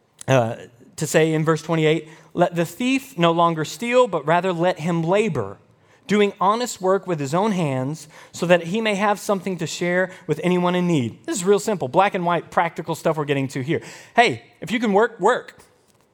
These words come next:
It's biblical. Gives glory and honor to God.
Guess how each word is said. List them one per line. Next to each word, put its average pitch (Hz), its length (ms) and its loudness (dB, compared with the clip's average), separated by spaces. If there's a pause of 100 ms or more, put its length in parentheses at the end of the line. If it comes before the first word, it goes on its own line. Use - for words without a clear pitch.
(500)
It's - 100 -20
biblical. 196 560 2 (500)
Gives 180 160 2
glory 202 340 4
and 233 100 0
honor 208 200 0
to 190 80 -4
God. 160 400 2